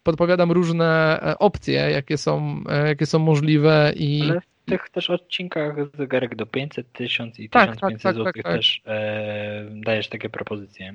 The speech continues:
Speaker 1: Tak, tylko że tam to jest raczej tak, wiesz, wybiórczo
Speaker 2: Mhm.
Speaker 1: potraktowane, a tam się jednak skupiałem na tej trzy, e, trzyelementowej kolekcji, która rzeczywiście ma
Speaker 2: Mhm.
Speaker 1: spełniać, e, ma, ma pasować na, na, na wiele okazji, nie? Dlatego tak jak mówię, moim zdaniem,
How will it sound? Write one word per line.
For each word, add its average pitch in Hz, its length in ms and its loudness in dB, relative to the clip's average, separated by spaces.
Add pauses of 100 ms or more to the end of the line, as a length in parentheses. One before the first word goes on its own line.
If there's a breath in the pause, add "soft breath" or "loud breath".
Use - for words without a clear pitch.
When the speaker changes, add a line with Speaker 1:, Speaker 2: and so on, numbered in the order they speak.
Speaker 1:
Tak, - 180 2
tylko 214 200 2
że 214 80 2
tam 240 140 0
to 247 80 0
jest 233 160 2
raczej 233 280 2
tak, 214 160 -2
wiesz, 165 280 0
wybiórczo 185 800 2
Speaker 2:
Mhm. 165 160 2
Speaker 1:
potraktowane, 190 800 2
a 175 480 6 (160)
tam 196 140 2
się 208 120 -4
jednak 190 220 -2
skupiałem 190 400 2
na 180 100 0
tej 185 160 0
trzy, 190 480 4 (340 loud breath)
e, 190 220 0
trzyelementowej 175 760 4
kolekcji, 175 580 -2
która 170 540 4
rzeczywiście 170 460 -2
ma 180 100 2
Speaker 2:
Mhm. 170 160 0
Speaker 1:
spełniać, 185 440 2 (320 soft breath)
e, 160 120 0
ma, 180 140 4
ma 190 120 2
pasować 180 440 -2
na, 170 260 2
na, 170 140 -2
na 170 140 0
wiele 170 240 4
okazji, 131 460 -2
nie? 214 160 2
Dlatego 220 280 4
tak 220 140 2
jak 190 100 4
mówię, 151 260 2
moim 208 200 2
zdaniem, 202 340 4